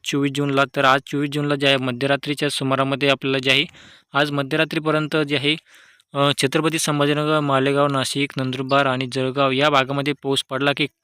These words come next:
तर तुम्ही या भागामधून जर हा हवामान अंदाज जर पाहत असाल तर या भागामध्ये पाऊस पडला का,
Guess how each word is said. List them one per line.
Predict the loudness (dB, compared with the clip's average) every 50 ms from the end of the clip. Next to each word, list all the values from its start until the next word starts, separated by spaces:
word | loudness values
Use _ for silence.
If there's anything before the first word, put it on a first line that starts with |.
| _ _ -6
तर | -6 -6
तुम्ही | -4 -4 -2 -2 0 -2 -2 -4 _ -12
या | -8 -2 2 4 4 6
भागामधून | 6 4 2 2 -2 -6 -6 -8 -8 -6
जर | -6 -6 -6 -8 -12 -16 -20 -20 -20 -20 -20 _
हा | _ 2 4 4 4 4
हवामान | 2 0 -2 0 0 2 0 0
अंदाज | 0 0 0 -2 0 -2
जर | -4 0 2
पाहत | 2 4 4
असाल | 4 2 2 -2 -4 -4 -2
तर | -2
या | 0 2 2 4
भागामध्ये | 4 4 2 0 -2 -4 -4 -4
पाऊस | -6 -4 -6 -6 -6 -6 -6
पडला | -6 -4 -2 -2 -2 -2 -2
का, | -2 -4